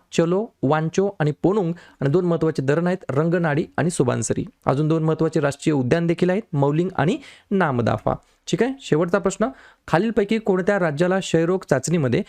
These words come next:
उत्कृष्टतेसाठी राष्ट्रीय पुरस्कार देण्यात आलेला आहे? तर पर्याय क्रमांक ए, तेलंगणा हे या प्रश्नाचं योग्य उत्तर असणार आहे. तर तेलंगणा हे या प्रश्नाचं योग्य उत्तर असणार आहे, ज्या राज्याला क्षयरोग चाचणीमध्ये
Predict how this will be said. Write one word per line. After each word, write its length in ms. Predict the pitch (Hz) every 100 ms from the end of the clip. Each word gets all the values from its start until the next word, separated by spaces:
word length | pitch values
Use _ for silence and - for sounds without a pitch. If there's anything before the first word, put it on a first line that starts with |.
| - _ -
उत्कृष्टतेसाठी 1120 | 196 - - 208 - 220 214 - 131 131 180
राष्ट्रीय 420 | 143 143 - 202
पुरस्कार 480 | 220 - 156 - 165
देण्यात 340 | 143 139 180 -
आलेला 300 | 135 127 120
आहे? 160 | 117 127
तर 180 | - 135
पर्याय 160 | 151 170
क्रमांक 400 | 170 165 165 -
ए, 140 | 185 185 -
तेलंगणा 480 | 165 185 196 214 226 -
हे 80 | 180
या 100 | 160
प्रश्नाचं 480 | 127 131 - 120 170
योग्य 420 | 147 117 - -
उत्तर 300 | 113 113 196
असणार 340 | 131 - 113
आहे. 100 | 110 - - - -
तर 60 | 139 -
तेलंगणा 440 | 185 202 202 220
हे 240 | 226 196 196
या 180 | 170 185 -
प्रश्नाचं 400 | 147 - 147 160
योग्य 320 | 131 113 -
उत्तर 260 | 170 170 185
असणार 280 | 180 185 196
आहे, 80 |
ज्या 200 | 175 156
राज्याला 380 | 156 143 135 160
क्षयरोग 500 | 180 - 160 165 196
चाचणीमध्ये 640 | 196 147 - 165 139 120